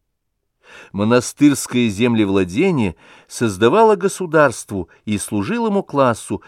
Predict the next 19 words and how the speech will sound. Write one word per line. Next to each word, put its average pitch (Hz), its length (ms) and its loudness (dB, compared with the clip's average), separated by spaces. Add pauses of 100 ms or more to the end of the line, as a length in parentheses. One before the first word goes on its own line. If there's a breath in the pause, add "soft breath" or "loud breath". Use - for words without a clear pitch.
(100)
ещё 110 380 -2
другое 123 500 4
затруднение. 92 640 -4 (2000)
Мы 143 160 4
уже 135 280 4
видели, 135 420 0
как 101 280 0
боялись 120 540 0
за 98 140 -4
свои 101 280 -2
земли 98 380 0
казённые 101 540 0
крестьяне, 95 920 -2 (320)
по 117 120 -2
соседству 120 720 0
с - 80 -10
которыми 113 380 -2
возникал 113 500 -2
монастырь. 110 560 -8